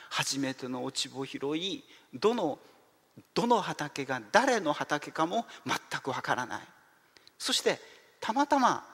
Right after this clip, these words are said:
図らずも、思いがけず、考えたわけじゃないのに、「たまたま」って書いてあるんです。エリメクルク一族のボアズが所有する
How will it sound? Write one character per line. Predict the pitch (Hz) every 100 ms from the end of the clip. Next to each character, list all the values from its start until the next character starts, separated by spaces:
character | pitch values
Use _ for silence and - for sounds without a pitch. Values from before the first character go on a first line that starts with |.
| - - - _ _ _ - -
図 | 139
ら | 226 247 240
ず | 180
も、 | 110 - - _ _ _ - -
思 | 165 226
い | 240
が | 220 208
け | 220
ず、 | - 117 - - _ _ _ _ _ _ -
考 | - 208 233
え | 247
た | 226
わ | 165
け | 151 165
じ | 143
ゃ |
な | 165 233
い | 202
の | 139
に、 | 151 254 - - _ _ _ _ _ _ _ _ _ _ _ - _ _
「た | - 170
ま | 202 285
た | - 269
ま」 | 254 294
っ | 330 - - -
て | - -
書 |
い | 170
て | 113
あ |
る | 107
ん |
で | 143
す。 | - _ _ _ _ _ _ _ _ _ - -
エ |
リ | 143 240
メ | 285
ク | -
ル | 233
ク | -
一 | 156 -
族 | 160 156
の | 143 135 - - - -
ボ | 214 285
ア | 254 165
ズ | - 131
が | 143 233 - - - - - - _ -
所 | - 165
有 | 196 226 226
す | 214 - 175
る | 233